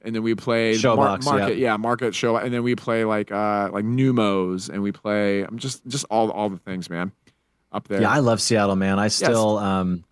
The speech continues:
Speaker 1: Seattle's
Speaker 2: we, we,
Speaker 1: super
Speaker 2: uh,
Speaker 1: cool, but it seems like, it seems like it'd be a really hard scene to make something happen 'cause there's only, like, so many venue, right? There's only so many venues for bands to, like,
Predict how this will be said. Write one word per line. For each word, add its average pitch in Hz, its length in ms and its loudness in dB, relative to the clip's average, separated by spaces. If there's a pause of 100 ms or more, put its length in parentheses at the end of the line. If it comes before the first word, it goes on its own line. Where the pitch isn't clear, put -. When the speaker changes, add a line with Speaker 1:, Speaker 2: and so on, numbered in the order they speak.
(120)
Speaker 1:
Seattle's 233 340 2
Speaker 2:
we, 131 80 4
we, 139 60 4
Speaker 1:
super 131 120 4
Speaker 2:
uh, 127 80 0
Speaker 1:
cool, 208 160 4
but 165 120 0
it 160 100 0
seems 339 180 -2
like, 320 160 0
it 208 80 0
seems 320 240 0
like 403 100 2
it'd 269 80 2
be 254 140 2
a 202 60 4
really 170 360 0
hard 170 300 0
scene 180 240 -2
to 180 60 0
make 131 240 0
something 127 220 -4
happen 143 280 0
'cause 123 120 0
there's 113 120 -4
only, 165 220 2
like, 98 160 0
so 147 200 0
many 139 220 0
venue, 107 500 0
right? 147 280 0
There's 160 120 -2
only 175 140 0
so 143 160 -2
many 147 160 0
venues 131 340 0
for 110 120 -6
bands 117 320 -2
to, 120 80 -2
like, 95 320 0